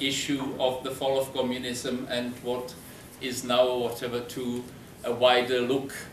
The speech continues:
at the twentieth century. Professor Pehe, uh, thirty years ago, seventeenth of November,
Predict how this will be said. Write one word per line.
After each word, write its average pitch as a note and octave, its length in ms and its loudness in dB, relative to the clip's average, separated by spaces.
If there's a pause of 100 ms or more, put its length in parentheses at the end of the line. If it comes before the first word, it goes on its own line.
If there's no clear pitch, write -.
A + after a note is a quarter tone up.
(320)
at A#2+ 160 -8
the A#2+ 80 -4
twentieth B2+ 480 -4
century. B2+ 400 -4
Professor B2+ 460 -6
Pehe, C#3 460 0 (840)
uh, A#2 440 8 (800)
thirty B2+ 240 -2
years C3+ 240 0
ago, A#2+ 320 0
seventeenth B2+ 480 -4
of B2 120 -2
November, A#2 500 0